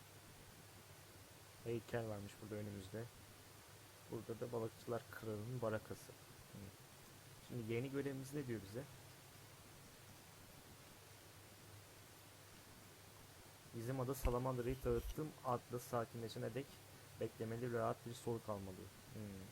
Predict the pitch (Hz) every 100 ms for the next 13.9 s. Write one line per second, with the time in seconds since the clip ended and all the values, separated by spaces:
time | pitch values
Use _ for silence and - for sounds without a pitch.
0 | - - - - - - - - - -
1 | - - 117 - 151 135 131 131 127 127
2 | 131 131 127 131 123 123 123 117 104 107
3 | 101 143 135 123 139 131 123 123 123 123
4 | 123 117 107 95 - 98 95 95 107 110
5 | 104 104 98 90 92 - - - - -
6 | - - - - - - - - - -
7 | - - 120 135 160 - - 127 143 -
8 | - 120 107 107 120 120 117 123 127 120
9 | 123 107 - - 92 92 113 113 - -
10 | - 101 - 107 107 - 101 95 98 98
11 | - - 110 107 98 95 98 95 - 92
12 | - - - - - - - - - -
13 | - - - - 120 110 101 98 139